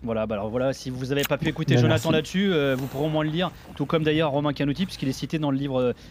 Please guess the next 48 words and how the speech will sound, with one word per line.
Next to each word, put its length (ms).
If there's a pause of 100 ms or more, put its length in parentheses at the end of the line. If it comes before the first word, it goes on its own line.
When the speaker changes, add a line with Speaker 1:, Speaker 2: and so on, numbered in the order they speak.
(200)
Speaker 1:
euh, 220
de 120
Diego. 340
Alors 160
je 100
le 60
disais, 340 (300)
on 100
va 140
s'intéresser 500
à 60
la 80
Coupe 180
du 100
Monde, 200
euh, 340
des 120
Marseillais. 520 (240)
Tiens, 140
juste 220
avant 180
d'évoquer, 420
hein, 140
les, 220 (260)
les 100
mondialistes 580
de 220
l'O 80
M, 140
Romain, 340
est-ce 140
que 80
tu 100
peux 100
nous 100
donner 160
le 40
programme 300
de 80
l'O 140
M 100
au 80
cours 120
de 80
cette 200
Coupe 140
du 100
Monde ? 240